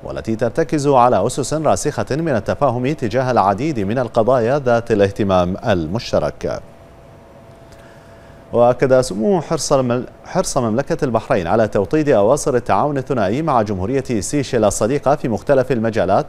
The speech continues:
وبخاصة في القطاعات الاقتصادية والاستثمارية والسياحية والمصرفية، والوصول بها إلى مستويات تلبي تطلعات البلدين الصديقين. ونوه سموه إلى أهمية الزيارات المتبادلة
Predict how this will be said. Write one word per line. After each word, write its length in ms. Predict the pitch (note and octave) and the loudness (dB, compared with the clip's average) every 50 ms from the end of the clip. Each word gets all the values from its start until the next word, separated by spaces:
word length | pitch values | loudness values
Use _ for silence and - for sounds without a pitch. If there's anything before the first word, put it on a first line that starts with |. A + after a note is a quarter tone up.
| - C3 | -4 -2
وبخاصة 840 | A2+ F#2+ D2 - - F#2 - - C#3+ B2 - B2 G#2+ - C3 C#3 D3 - - - - - - - | 0 0 0 -2 -4 -4 -2 0 0 0 0 -2 -2 -2 -4 -4 -6 -10 -14 -20 -20 -20 -4 -2
في 40 | A#2 | 0
القطاعات 540 | G#2+ - - A2+ - G#2+ G#2 A2 C#3 - D#3+ | 0 0 0 2 4 4 4 4 4 2 0
الاقتصادية 920 | D3 C#3 - - C3+ A#2 - B2 G#2 F2+ A2+ C#3 C#3 C3 - D3+ D3 D#3+ | 0 -2 -2 -4 -6 -2 0 0 0 0 0 -2 -2 0 0 0 -2 0
والاستثمارية 960 | F3+ D3 B2+ A2+ F#2 D2 G#2 - - D3 - - C#3 A#2+ G#2 A2 C#3 C#3+ C3 - | 2 2 4 4 4 0 -4 -4 -4 -4 -4 -2 -2 -2 0 0 -2 -2 -2 -2
والسياحية 880 | D3 B2 G#2 D#2 E2 A2 - - - C3+ A#2+ G2+ F#2 - C#3 C#3+ C#3 B2 - C3 | -2 0 0 0 0 -2 -2 0 0 2 2 2 2 0 -2 -2 -2 -2 0 -2
والمصرفية، 840 | G2+ F2+ A2 C3 C3 B2 A#2 - G#2+ G#2 - D#3 B2 F2+ D#2 C#2 - - - - - - - - | 0 2 0 0 0 -2 -4 -4 -4 -4 -2 -2 0 0 -2 -2 -4 -10 -18 -20 -20 -20 -14 -12
والوصول 440 | D2+ C2 C2+ D2 - - C#3 C3 A#2 | -12 -10 -10 -6 0 2 2 2 2
بها 280 | B2+ D3 C3+ C#3 D#3+ | 0 0 0 0 0
إلى 140 | E3 C#3+ A#2 | 2 0 0
مستويات 540 | G#2 G2 - - F2+ E2+ G#2 C3 C3+ - - | 0 -2 -2 -4 -2 0 0 0 0 -2 -4
تلبي 460 | B2+ A2+ - G2+ A#2+ C3+ C#3 C3+ B2 | -6 -4 -2 -2 -2 0 0 -2 0
تطلعات 680 | A2+ C3+ C3 - C3 A2 G2+ F#2 F2 G#2 B2+ C3 - | 0 0 2 2 2 2 4 4 4 2 2 2 0
البلدين 640 | C3 A#2 G#2 F#2+ G#2+ G2 F2 D#2 F#2 A2+ B2+ A2 G#2+ | -2 -2 0 0 0 0 0 0 -2 -2 -2 -2 -4
الصديقين. 680 | G2 - - A#2 G2 G2 F2+ - - G#2+ F#2+ D#2 A1 A1+ B1 B1 A1 - - - - - - - - - - | -4 -2 -2 -2 0 0 -2 0 0 0 0 0 -4 -8 -8 -10 -10 -10 -14 -18 -20 -20 -20 -20 -20 -16 -10
ونوه 520 | - C2 A#1 G1+ - G2 A#2 B2 G#2+ A2+ G#2 | -6 -6 -4 -4 -2 2 2 2 4 2 0
سموه 500 | F#2+ - C3+ A#2+ G#2+ G#2 A2+ C3 E3 E3+ | 0 -2 -2 0 0 2 2 2 2 2
إلى 120 | D3 C#3+ | 4 4
أهمية 360 | A2+ G2 F#2 E2+ G2+ C3 C#3+ - C#3+ | 4 4 2 0 0 -2 0 0 0
الزيارات 500 | B2+ A2 A#2+ G#2 E2+ G#2+ A2+ B2+ - B2+ | 0 2 2 2 4 4 4 4 4 2
المتبادلة 760 | A2+ G#2+ A2 B2 - C3+ A#2 A2 G#2 G2+ G2 A2+ C3 B2+ | 0 0 0 0 0 0 2 2 2 4 4 2 2 2